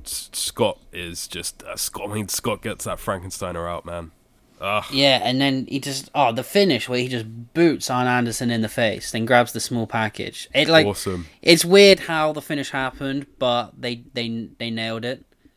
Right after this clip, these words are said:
Speaker 2: Again, it's one of those things where, like, the actual guys are doing their job perfectly. It's just the bookers that have screwed up.
Speaker 1: This was a, a good match.
Speaker 2: The Observer gave it two and a quarter stars,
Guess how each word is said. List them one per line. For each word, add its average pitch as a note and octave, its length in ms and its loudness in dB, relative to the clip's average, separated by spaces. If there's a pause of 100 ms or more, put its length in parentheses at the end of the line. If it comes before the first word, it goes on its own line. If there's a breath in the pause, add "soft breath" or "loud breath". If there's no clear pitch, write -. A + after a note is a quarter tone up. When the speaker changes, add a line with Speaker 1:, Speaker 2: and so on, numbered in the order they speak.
(160)
Speaker 2:
Again, D3 240 0
it's C3+ 140 -4
one D#3 100 0
of D3+ 60 0
those C#3 200 -2
things B2+ 280 -4
where, A#2 140 -6
like, A2+ 240 -6
the B2 100 -6
actual B2 300 -8
guys A2+ 500 -4
are A2+ 60 -12
doing A2 240 -10
their A2 120 -6
job G#2+ 300 -8
perfectly. G#2+ 540 -6
It's G2 120 -14
just - 180 -16
the G#2+ 60 -14
bookers G2+ 520 -12
that G2+ 100 -10
have A2 120 -14
screwed G2 280 -12
up. F2+ 200 -12 (180)
Speaker 1:
This A2+ 200 -4
was A2+ 160 0
a, G2+ 440 0
a G2+ 60 -10
good F2+ 200 -2
match. F2+ 460 -6 (380 loud breath)
Speaker 2:
The D3+ 80 -6
Observer E3+ 380 0
gave D#3 240 -2
it D3 220 -4
two C#3+ 480 -2
and B2+ 160 -6
a B2 60 -8
quarter B2+ 380 -8
stars, G2 680 -12